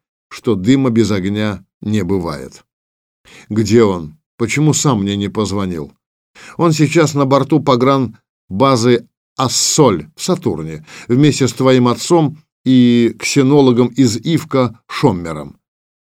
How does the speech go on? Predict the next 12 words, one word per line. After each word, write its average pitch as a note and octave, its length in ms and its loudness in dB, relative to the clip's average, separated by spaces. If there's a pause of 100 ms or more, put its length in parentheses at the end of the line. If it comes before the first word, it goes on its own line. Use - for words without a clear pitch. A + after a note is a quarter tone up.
(580)
«Тревожно G2+ 800 -2 (160)
там». D2+ 340 -10 (1400)
«Я G#2 220 -2
хотел A#2 400 0
бы A2+ 120 2
работать A2+ 460 2
с - 160 -4
ними. C3 340 2 (200)
Ты D#3+ 240 4
птица D#3 420 0
свободного C3+ 720 2
полета, D#2+ 580 -6